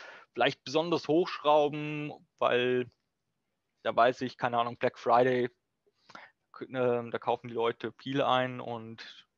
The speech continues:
da ist alles relativ sicher. Ähm, ein anderer Punkt ist, ich will atomare Geschäftsprozesse realisieren.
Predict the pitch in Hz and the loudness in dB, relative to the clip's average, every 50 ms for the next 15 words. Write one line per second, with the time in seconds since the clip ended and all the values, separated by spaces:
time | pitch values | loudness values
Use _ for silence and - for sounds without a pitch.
0 | _ _ _ - - - _ - 104 - 110 - - 107 117 110 - - 120 117 | _ _ _ -18 -18 -16 _ -20 -20 -18 -8 -2 -2 -2 -2 -2 -2 -2 -2 -2
1 | 113 - - 107 - - 123 123 - 131 131 - _ _ _ _ _ _ _ _ | -4 -6 -12 -18 -10 -10 -10 -8 -6 -8 -10 -10 _ _ _ _ _ _ _ _
2 | _ _ _ _ _ _ _ _ _ _ _ _ _ _ _ _ _ _ - - | _ _ _ _ _ _ _ _ _ _ _ _ _ _ _ _ _ _ -16 -16
3 | - - - - _ _ _ _ _ - 120 127 127 127 127 127 123 123 113 101 | -16 -18 -20 -20 _ _ _ _ _ -2 0 2 2 2 0 0 -4 -6 -6 -6
4 | 127 - - 170 214 - - 233 185 - - 202 202 196 - 180 180 180 180 - | -2 0 0 0 0 2 2 2 2 2 0 -2 -2 -2 0 2 2 2 2 -2
5 | - - _ _ _ _ _ _ _ _ _ - _ _ _ _ _ - 143 - | -8 -20 _ _ _ _ _ _ _ _ _ -20 _ _ _ _ _ -14 -12 -12
6 | - - 147 156 151 151 151 156 156 151 - 156 - - 196 165 156 151 139 135 | -2 2 4 6 6 6 6 6 4 4 4 2 0 0 2 4 4 4 4 0
7 | 120 117 - 151 - - - - - - 123 - - 123 113 - - 117 110 113 | -2 -4 -4 -4 -4 -4 -12 -16 -14 -14 -10 -4 -2 -2 -2 0 -2 -2 -2 -2
8 | - - _ _ - - - 120 113 113 113 110 - - 113 110 107 110 | -6 -10 _ _ -10 -4 -2 0 0 0 -2 -6 -8 -10 -12 -12 -12 -14